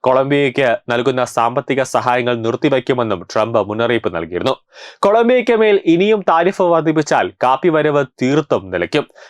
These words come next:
ഇത് യു എസിൽ കോഫി ഉത്പന്നങ്ങളുടെ വില പിടിവിട്ട് ഉയരാൻ ഒരു പ്രധാന കാരണമായി മാറും. യു എസ് വിപണിയിൽ എട്ട് ശതമാനമുള്ള വിയറ്റ്നാമിന് മേലുള്ള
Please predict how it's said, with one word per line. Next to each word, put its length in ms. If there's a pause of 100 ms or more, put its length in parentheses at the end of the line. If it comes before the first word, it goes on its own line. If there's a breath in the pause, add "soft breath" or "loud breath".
ഇത് 160
യു 200
എസിൽ 400
കോഫി 320
ഉത്പന്നങ്ങളുടെ 680
വില 220
പിടിവിട്ട് 520
ഉയരാൻ 380
ഒരു 200
പ്രധാന 320
കാരണമായി 520
മാറും. 300 (420 loud breath)
യു 100
എസ് 220
വിപണിയിൽ 440
എട്ട് 340
ശതമാനമുള്ള 760
വിയറ്റ്നാമിന് 680
മേലുള്ള 400